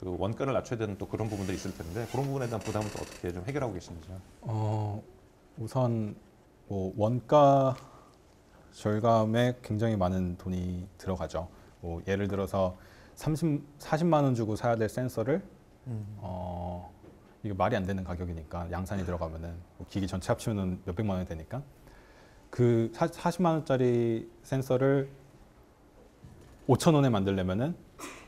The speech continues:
Speaker 2: 일억 정도의 이런 그 커스터마이제이션 워크가 들어가요.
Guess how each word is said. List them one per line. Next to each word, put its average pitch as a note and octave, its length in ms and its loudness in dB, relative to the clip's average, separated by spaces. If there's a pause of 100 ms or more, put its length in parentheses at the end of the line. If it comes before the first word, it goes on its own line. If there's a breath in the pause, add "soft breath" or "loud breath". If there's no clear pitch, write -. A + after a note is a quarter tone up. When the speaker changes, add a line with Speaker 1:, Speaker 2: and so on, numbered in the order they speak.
(680 loud breath)
Speaker 2:
일억 F3+ 240 6
정도의 A2 600 2 (1120)
이런 F2+ 460 -4 (220)
그 - 180 -14
커스터마이제이션 G#2 920 0
워크가 F2+ 320 -4
들어가요. D#2 360 -6